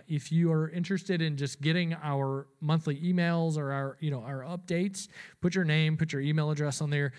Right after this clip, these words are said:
If you're interested in the trip, put your name and your email, um, and then put, just write trip out beside it. And, uh, I'd love to get you some more information about that. Uh, we'd also love to talk with you out there. We've got prayer cards and all the stuff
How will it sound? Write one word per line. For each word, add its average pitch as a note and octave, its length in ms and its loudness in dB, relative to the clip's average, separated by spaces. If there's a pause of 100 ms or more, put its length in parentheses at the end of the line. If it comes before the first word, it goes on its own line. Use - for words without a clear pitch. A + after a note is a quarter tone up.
(120)
If - 60 -10
you're D#3 140 -2
interested F#3 500 2
in C#3+ 160 0
the B2 80 -2
trip, F#3 380 0
put D#3+ 140 -4
your B2+ 100 -4
name D#3+ 180 4
and D3 100 0
your A#2+ 120 -6
email, C#3 500 0 (240)
um, B2+ 400 -4
and C3+ 180 -2
then C3 140 -2
put, C#3+ 220 -4 (240)
just C3 180 -6
write C3+ 160 -8
trip C3 340 -4
out A#2+ 160 -6
beside A#2+ 340 -8
it. G#2 100 -18 (580)
And, C3+ 280 0
uh, B2+ 200 0
I'd C#3+ 100 -2
love D3 320 2
to D#3 80 0
get D#3 140 0
you D#3 80 -2
some D#3+ 160 -2
more D#3 160 0
information D3+ 500 -2
about C#3+ 440 -4
that. C#3+ 440 -2
Uh, B2 260 -8
we'd D3 200 -2
also D#3+ 240 2
love C#3+ 160 -2
to C#3+ 100 -4
talk D3+ 320 -6
with F3+ 80 0
you F3 140 2
out F3 160 -4
there. F#3 180 -2 (240)
We've C#3 100 -6
got C3+ 160 -4
prayer F3+ 220 2
cards E3 380 0
and C3 80 -8
all E3 160 -4
the D#3 80 -4
stuff C#3 480 -8